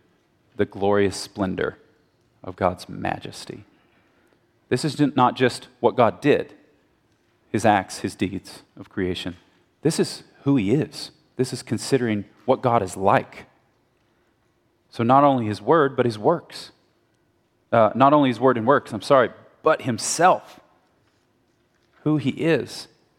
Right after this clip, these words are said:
his, his quality, his character, his personality. We reinforce this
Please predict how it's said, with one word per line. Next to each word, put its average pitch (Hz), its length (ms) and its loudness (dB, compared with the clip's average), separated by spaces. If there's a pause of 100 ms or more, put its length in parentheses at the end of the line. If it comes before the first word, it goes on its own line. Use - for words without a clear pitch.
(160)
his, - 360 -4 (260)
his - 160 -6
quality, 139 580 -2 (260)
his - 180 -4
character, 123 580 -4 (1300)
his - 200 -6 (360)
personality. 120 760 -2 (2500)
We 117 160 2
reinforce 127 560 2
this - 420 -2